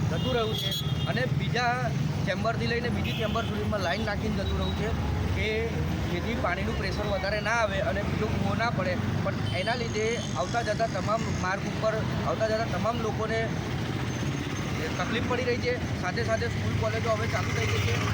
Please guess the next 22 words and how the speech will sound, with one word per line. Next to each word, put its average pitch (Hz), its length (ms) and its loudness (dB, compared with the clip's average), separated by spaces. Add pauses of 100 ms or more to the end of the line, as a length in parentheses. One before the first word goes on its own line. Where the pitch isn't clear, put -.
(200)
આપ - 100 4
જોઈ - 220 4
શકો - 240 4
છો - 100 2
કે 247 100 2
સામે - 300 2
એક 233 60 2
સ્કૂલ 226 260 0
છે, 220 180 0
કેમ્પસની 202 460 0
અંદર 220 180 0
બે 220 180 0
સ્કૂલ 220 240 0
છે. 247 320 2
આવતા - 220 2
જતા 226 220 0
વિદ્યાર્થીઓને 214 580 2
ખૂબ - 300 2
તકલીફ - 300 0
પડી 294 120 0
રહી 214 120 0
છે. 240 200 2